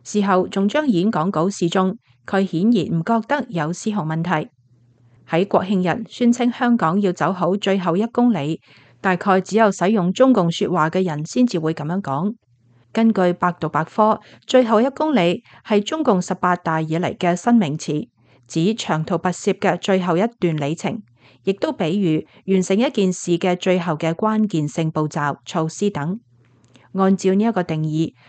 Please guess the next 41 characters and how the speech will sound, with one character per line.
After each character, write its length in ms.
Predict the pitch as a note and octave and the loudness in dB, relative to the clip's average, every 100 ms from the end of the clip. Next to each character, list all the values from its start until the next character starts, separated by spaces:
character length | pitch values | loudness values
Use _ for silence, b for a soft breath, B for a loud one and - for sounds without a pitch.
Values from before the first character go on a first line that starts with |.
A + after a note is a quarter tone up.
| b | b
梁 240 | F#3+ F#3 | -2 0
振 200 | G3+ B3+ | 2 4
英 200 | B3+ D4+ | 4 4
叫 160 | D4 G3+ | 2 0
香 240 | G3 A#3+ | 2 2
港 220 | A#3 D#3+ G3+ | 2 2 2
用 180 | E3+ | 0
好 220 | D#3+ E3 F#3+ | 0 0 2
一 100 | A#3+ | 2
國 180 | A#3 F3 | 2 0
兩 220 | D#3 F3 | 0 -2
制， 120 | G3+ F3 F3 b b b | 0 0 0 b b b
為 240 | - F#3+ F#3 | -2 2 2
中 200 | F#3+ C4 | 2 2
國 160 | A#3+ F3 | 2 2
高 180 | A#3+ | 2
質 140 | A#3+ A#3+ | 2 0
量 180 | G3 D#3+ | 0 0
發 200 | E3 E3+ | -2 -2
展 360 | - D3 F#3+ A#3+ B B | -2 -2 0 -2 B B
走 160 | - E3 | -2 0
好 220 | F#3 F#3+ | 2 2
最 220 | F#3 F#3 | 2 0
後 180 | F3 E3 | 0 -2
一 80 | F3+ | -2
公 260 | A3 A#3+ A3+ | 0 2 2
里， 280 | C#3+ D#3 - _ _ _ | 2 -4 -6 _ _ _
即 100 | B3 | -4
係 140 | G3 | -2
表 200 | E3 D#3+ | 0 0
示 240 | G3+ F#3 E3+ | 0 0 -2
中 160 | - | 0
國 80 | G#3+ | -2
發 180 | F#3 D3+ | 0 -2
展 260 | - - D3 G#3 | -2 -6 -4 -2
已 260 | D#3+ F3 F#3 | -2 -4 0
經 200 | B3+ B3 | 2 2
進 180 | A3 E3+ | 2 -2
入 100 | D3+ | -2
末 120 | D#3 | -4
期， 300 | D#3 F#3+ - | -4 -6 -6